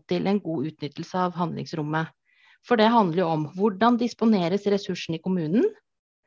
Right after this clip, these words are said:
Finnes det systemer for kartlegging og veiledning i førhenvisningsfasen? Og her handler det jo om inklu-, inkludert samarbeid med andre hjelpeinstanser.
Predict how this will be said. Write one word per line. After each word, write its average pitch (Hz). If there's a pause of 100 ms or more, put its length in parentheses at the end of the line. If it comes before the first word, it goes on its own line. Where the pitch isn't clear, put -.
(480)
Finnes 185
det 165
systemer 165
for 185
kartlegging 165
og 196
veiledning 165
i 180
førhenvisningsfasen? 185 (580)
Og -
her 190 (180)
handler 175
det 190
jo 170
om 175 (100)
inklu-, 190 (200)
inkludert 185
samarbeid 156
med 175
andre 160
hjelpeinstanser. 165